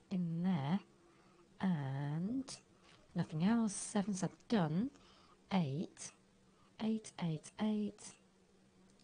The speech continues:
Eights are locked in these cells. Also not useful.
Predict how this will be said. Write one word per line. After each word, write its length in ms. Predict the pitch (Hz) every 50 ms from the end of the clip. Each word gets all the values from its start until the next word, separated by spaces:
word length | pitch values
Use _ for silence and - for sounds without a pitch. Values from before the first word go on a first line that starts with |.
| - _ - - _ - - - - - - - -
Eights 260 | 202 202 190 - - -
are 60 | 175
locked 260 | 165 170 - - -
in 140 | 180 165 170
these 200 | 185 180 175 -
cells. 420 | - - 254 254 247 240 - - -
Also 280 | 233 233 208 - - 175
not 180 | 160 - - 180
useful. 560 | 165 156 156 - - - 190 190 190 190